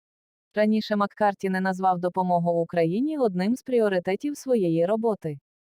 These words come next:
Головними напрямками діяльності нового складу Палати республіканець вказав забезпечення сильної економіки, безпеки і свободи всередині Сполучених Штатів Америки, а також підзвітність уряду.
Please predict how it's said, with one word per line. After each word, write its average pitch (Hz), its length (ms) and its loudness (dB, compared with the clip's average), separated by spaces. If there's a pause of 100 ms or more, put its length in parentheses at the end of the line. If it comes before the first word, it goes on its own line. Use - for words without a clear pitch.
Головними 220 520 4
напрямками 208 600 0
діяльності 202 640 0
нового 202 400 0
складу 185 380 -2
Палати 185 380 0
республіканець 185 840 -2
вказав 180 420 0
забезпечення 214 800 -2
сильної 180 480 -2
економіки, 170 680 -2
безпеки 220 640 -2
і 226 100 -4
свободи 196 640 0
всередині 190 600 0
Сполучених 226 600 -2
Штатів 196 300 -2 (100)
Америки, 208 480 -2
а 226 120 0
також 247 360 -2
підзвітність 196 720 -4
уряду. 170 440 -2